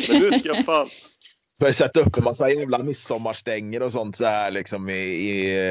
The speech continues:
Speaker 2: eh, månadsskiftet maj, juni där,
Speaker 1: Jaha,
Speaker 2: va?
Speaker 1: du tänker så. Ja. Gillar du inte julen, eller?
Speaker 2: Ja, vad fan. Jo, men alltså, det är helt okej, men det, eh, det är lite tidigt ibland, tycker jag. Alltså, folk börjar fan klä granar och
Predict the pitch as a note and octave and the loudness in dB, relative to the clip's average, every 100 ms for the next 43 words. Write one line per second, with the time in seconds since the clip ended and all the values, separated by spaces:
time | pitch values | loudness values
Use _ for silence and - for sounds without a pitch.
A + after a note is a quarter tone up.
0 | F2 C2 A1 G1+ - F#2+ D#2 A2 A#2+ G#2+ | 0 0 -2 -2 -2 -2 0 2 4 4
1 | F#2+ - G2+ G2 F#2+ F2 F#2 F2 E2+ D#2+ | 2 0 -2 0 2 2 2 0 0 0
2 | G2+ C3 - A#2+ - - G#2 - - B2+ | 2 4 4 2 0 -6 -14 -16 -16 -16
3 | F#2+ F#2 G#2+ A#2+ _ _ - B2+ C3+ F#3 | -10 -8 -10 -12 _ _ -8 -2 0 0
4 | D3 A2+ A#2+ D3 A#2 F2+ D#2+ - _ _ | -2 -4 -4 -2 -2 -4 -8 -14 _ _
5 | _ - A#2+ B2 B2 A#2+ B2 C3+ A#2+ F2 | _ 2 4 6 4 -2 -10 -6 -6 -6
6 | - _ _ _ _ _ _ _ - A#2 | -12 _ _ _ _ _ _ _ -4 0
7 | B2+ B2 A#2+ A#2 G#2+ C#3+ D3 A#2+ A#2 D3 | 0 0 0 -2 -2 0 0 0 -2 -2
8 | C3 G#2 A2+ A2+ - _ _ _ _ _ | -2 -2 -4 -6 -6 _ _ _ _ _
9 | _ _ _ _ _ - - - - - | _ _ _ _ _ -14 -10 -10 -12 -14
10 | F2+ A#2+ G#2 C#3+ B2 - A#2 E2+ E2 F#2 | -4 -2 0 -2 -4 -8 -10 -8 -8 -6
11 | F#2 D#2+ B1 - - - G1+ - - C#2 | -4 -4 -4 -6 -12 -6 -4 -4 -4 -4
12 | D2+ C2+ - F#2+ D#2+ D2+ D2 - G2 F2+ | -4 -4 -2 0 2 2 0 0 0 0
13 | D#2+ - F2+ D#2+ F2+ G2+ F#2+ E2 E2+ E2+ | -2 -2 -2 0 0 2 2 0 0 0
14 | F2+ E2+ E2 D#2+ C2+ | 0 0 2 0 0